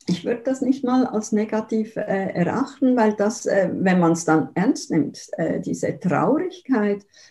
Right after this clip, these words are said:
könnte man sagen, ja, äh, wem traue, äh, t-, äh, traure ich nach oder wa-, äh, we-, äh, was trau-, was macht mich traurig? Und,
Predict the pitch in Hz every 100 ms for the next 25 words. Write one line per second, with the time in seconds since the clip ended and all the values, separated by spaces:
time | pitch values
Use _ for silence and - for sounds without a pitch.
0 | _ _ - 180 185 170 160 160 160 156
1 | 156 170 160 151 - - 165 156 - -
2 | _ _ _ _ _ 151 165 - 151 175
3 | 170 _ 180 185 180 175 - 139 254 220
4 | - 185 180 - 170 175 - 180 226 262
5 | 151 151 - - - - 165 160 151 156
6 | 139 - 165 151 143 139 160 160 - 165
7 | 151 147 156 165 170 - 175 160 202 -
8 | 185 - 160 165 170 175 233 - 180 -
9 | _ _ - 180 185 240 220 - - -
10 | - - - - _ - 165 160 156 -